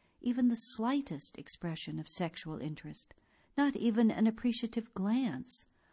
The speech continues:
or a remark with sexual overtones, nothing. Sometimes I think he doesn't even notice the gender of those around him." Another woman said,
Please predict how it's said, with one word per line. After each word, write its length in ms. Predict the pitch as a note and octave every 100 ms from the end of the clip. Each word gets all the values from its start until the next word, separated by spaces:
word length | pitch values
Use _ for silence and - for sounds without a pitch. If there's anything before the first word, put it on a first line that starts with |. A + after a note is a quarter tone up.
| _ _
or 240 | - A#3 A3+
a 40 |
remark 580 | A3 A3 G#3+ A#3+ F#3+ -
with 120 | E3+
sexual 500 | - G3+ G3 - F#3
overtones, 680 | G3+ G#3+ G3+ - D#3 D#3+ - _ _ -
nothing. 460 | D4+ C#4 D3+ C#3+ - _ _ _ _ _
Sometimes 560 | - C4 D4+ B3 D#3+ D#3
I 100 | D#3+
think 240 | - F3+
he 80 | G#3+
doesn't 300 | G3+ G#3+ G#3+
even 320 | G#3+ G#3 G3+
notice 400 | G#3+ B3 A3+ -
the 100 | -
gender 560 | D#3 E3+ D#3+ D#3 D3+ -
of 160 | - E3
those 280 | D#3+ D#3+ D#3+
around 400 | D#3 D#3+ D#3 D3+
him." 280 | D3+ D#3 - _ _ _ _ _ _ _ _ _ _ _ _ _ _ _ _
Another 320 | F#3 F#3 F3+ E3
woman 300 | D#3+ D#3 D3+
said, 360 | - D3 D3+